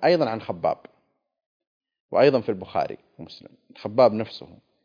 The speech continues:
اللي كان يقول: "ألا تستنصرون لنا؟ ألا تدعو لنا؟" خباب الآن يروي فيما بعد انصرام الأعوام والسنين، يقول: "هاجرنا مع النبي صلى الله عليه وسلم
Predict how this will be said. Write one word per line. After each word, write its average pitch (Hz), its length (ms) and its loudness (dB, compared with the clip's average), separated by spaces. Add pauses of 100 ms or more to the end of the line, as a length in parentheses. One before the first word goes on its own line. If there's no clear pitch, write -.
(140)
اللي 98 160 -10
كان 107 200 0
يقول: 98 260 -4
"ألا 101 120 -2
تستنصرون 95 600 -14
لنا؟ 92 260 -12
ألا 90 120 -8
تدعو 85 280 -12
لنا؟" 98 180 -14 (380)
خباب 135 340 2
الآن 117 260 -2
يروي 113 400 0 (680)
فيما 104 240 -6
بعد 95 280 0 (400)
انصرام 95 460 -6
الأعوام 90 520 -6
والسنين، 82 380 -16 (460)
يقول: 117 340 2 (920)
"هاجرنا 151 480 4
مع 131 140 2
النبي 127 380 2
صلى 117 200 -4
الله 117 240 4
عليه 104 100 4
وسلم 131 420 -2